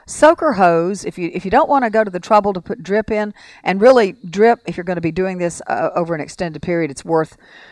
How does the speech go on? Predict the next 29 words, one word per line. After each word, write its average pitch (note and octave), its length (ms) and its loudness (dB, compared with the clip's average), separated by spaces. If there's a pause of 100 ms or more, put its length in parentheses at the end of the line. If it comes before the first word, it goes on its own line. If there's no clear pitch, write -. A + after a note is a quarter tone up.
(140)
uh, C#3+ 320 -4 (120)
not E3+ 200 -4
only D3+ 160 -6
the - 80 -16
price, F3+ 480 2
but - 240 -8
the, C3+ 240 -6 (960)
whatever E3 300 -6
work E3 300 -4
you F3 40 -6
have D#3 80 -8
to D#3+ 100 -10
do D#3 140 -6
to D3+ 60 -4
put - 340 -6
the, C#3 180 -10 (520)
to C3+ 260 -10
install D#3+ 320 4
the D3 100 -2
system G3 380 -4
because D#3+ 240 -4
it'll C#3+ 160 -4
be C3+ 160 -6
permanent. E3 500 -4 (600)
Uh, F3 100 0
soaker C#4 380 0
hoses A3 340 0
tend F#3+ 300 -6
to - 120 -12